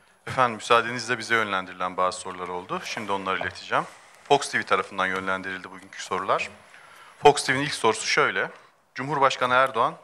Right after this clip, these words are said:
bugünkü grup toplantısında Millet İttifakı'nı ve özellikle C H P'yi H D P üzerinden terörle işbirliğiyle suçladı. Terör örgütünün uzantısını parlamentoda ziyaret eden ana muhalefet partisinin başındaki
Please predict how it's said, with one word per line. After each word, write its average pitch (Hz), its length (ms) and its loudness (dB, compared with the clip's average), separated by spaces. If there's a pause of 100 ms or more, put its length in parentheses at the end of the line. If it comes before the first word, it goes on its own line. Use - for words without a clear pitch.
bugünkü 139 320 -8
grup 151 220 -6
toplantısında 101 840 -2
Millet 143 320 -4
İttifakı'nı 113 680 0 (560)
ve 120 160 8
özellikle 120 680 0
C 113 200 -2
H 117 40 -6
P'yi 117 240 -2
H 117 200 0
D 123 100 0
P 135 140 -4
üzerinden 107 680 -2
terörle 113 400 -2
işbirliğiyle 98 460 -6
suçladı. - 420 -10 (1400)
Terör 156 280 8
örgütünün 123 560 0
uzantısını 123 520 -2
parlamentoda 120 720 0
ziyaret 117 480 2
eden 110 340 0
ana 110 180 0
muhalefet 117 520 -2
partisinin 113 420 -2
başındaki 117 800 -2